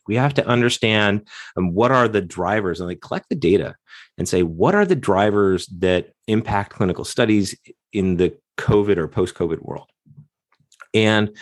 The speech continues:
more than anything, it's, it's about, um, geography and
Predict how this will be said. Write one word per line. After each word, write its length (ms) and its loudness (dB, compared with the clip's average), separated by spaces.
more 240 2
than 160 0
anything, 360 0
it's, 240 -6
it's 160 -6
about, 560 0
um, 160 -2
geography 960 0
and 340 0